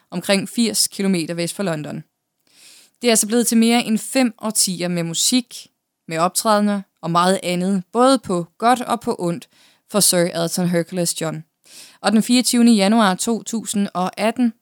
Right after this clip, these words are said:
der annoncerede Elton, at han vil trække sig fra at turnere og pensionere, efter hans planlagte Farewell Yellow Brick Road Tour, den niogfyrrende turné i rækken, var over. "Mine prioriteter har ændret sig,"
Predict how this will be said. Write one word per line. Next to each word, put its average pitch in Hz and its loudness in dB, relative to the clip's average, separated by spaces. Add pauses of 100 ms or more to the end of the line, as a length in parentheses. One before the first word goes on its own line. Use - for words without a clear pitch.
(100)
der 196 0
annoncerede 180 0
Elton, 196 -2 (140)
at 185 -6
han 190 0
vil 180 -4
trække 240 -2
sig 247 -2 (120)
fra 196 -6
at 180 -16
turnere 233 0 (460)
og 240 -4
pensionere, 180 0 (200)
efter 175 -6
hans 180 -2
planlagte 190 0
Farewell 185 0
Yellow 190 0
Brick 226 -6
Road 220 0
Tour, 208 0 (320)
den 170 -2
niogfyrrende 180 0
turné 175 -2
i 170 -4
rækken, 240 0 (400)
var - 2
over. 147 -8 (1160)
"Mine 233 8
prioriteter 240 2
har 214 4
ændret 233 4
sig," 160 -2